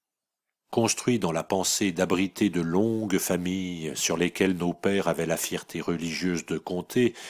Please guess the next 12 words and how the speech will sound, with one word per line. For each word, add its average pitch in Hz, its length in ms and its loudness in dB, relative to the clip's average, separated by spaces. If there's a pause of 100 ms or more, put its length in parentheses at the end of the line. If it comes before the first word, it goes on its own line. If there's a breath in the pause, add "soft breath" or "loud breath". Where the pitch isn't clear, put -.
(100 loud breath)
et 95 120 0
pour 92 240 0
des 90 100 -2
domestiques 85 580 -2
nombreux, 92 460 4 (280)
ce - 180 0
grand 95 240 4
logis, 101 640 4
vidé 87 420 0
par 78 160 -2
la 73 140 -2
mort, 113 400 0